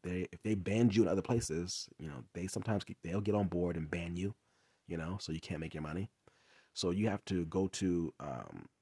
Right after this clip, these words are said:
alternative payment processing systems that may be second class, okay? But the whole point is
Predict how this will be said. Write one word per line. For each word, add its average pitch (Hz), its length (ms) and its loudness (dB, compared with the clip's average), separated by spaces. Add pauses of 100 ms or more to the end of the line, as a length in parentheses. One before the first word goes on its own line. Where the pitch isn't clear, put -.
(680)
alternative 98 880 4 (180)
payment 110 320 4
processing - 480 -4
systems 80 420 -8
that 82 200 -4
may 110 400 4
be 92 480 0
second - 500 -2
class, 85 600 -4 (600)
okay? 82 280 -8 (520)
But - 160 0 (160)
the - 80 4
whole 185 200 2
point 160 260 0
is 87 280 0